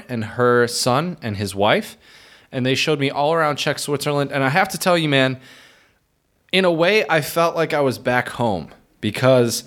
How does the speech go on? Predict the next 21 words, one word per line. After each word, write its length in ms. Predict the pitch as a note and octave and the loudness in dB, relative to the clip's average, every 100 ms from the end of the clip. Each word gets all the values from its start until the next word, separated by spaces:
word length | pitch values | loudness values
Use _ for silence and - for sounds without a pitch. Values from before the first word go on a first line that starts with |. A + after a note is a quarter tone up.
| - - - _ - | -14 -20 -20 _ -4
we 160 | C3 | 0
were 160 | E3 D#3+ | 2 0
in 560 | D3 D#3 D#3 D#3 D#3 - | 0 2 2 0 -6 -8
small 420 | - C#3+ D3 C3+ | -6 0 2 2
villages. 800 | B2 E3 F3+ E3 F3+ F#3 - - | 2 2 2 2 0 -2 -4 -8
And 140 | C3+ A#2 | -6 -4
so 200 | C#3 B2+ | 0 0
that 180 | B2+ C3 | 0 -2
was, 280 | A#2 G2 - | -4 -6 -6
you 140 | B2 | -4
know, 220 | G#2+ G#2+ | -2 -2
I 120 | A#2+ C3+ | 0 2
come 200 | D3 C3 | 0 0
from, 420 | C3 A#2 A#2 - _ | 0 0 -2 -8 _
I 120 | A#2 | -2
would, 180 | A#2 A#2+ - - | 0 -2 -8 -10
you 160 | C3 G#2+ | -2 0
know, 200 | G#2 A2+ | 2 2
actually 380 | A#2 A2+ - G#2 | 0 0 -2 0
Dexter. 600 | A2 A2+ - B2 A2+ A2 - - _ _ | 0 0 -2 0 0 -2 -14 -20 _ _
Now, 460 | A#2+ C3 D#3+ E3 | -4 0 2 0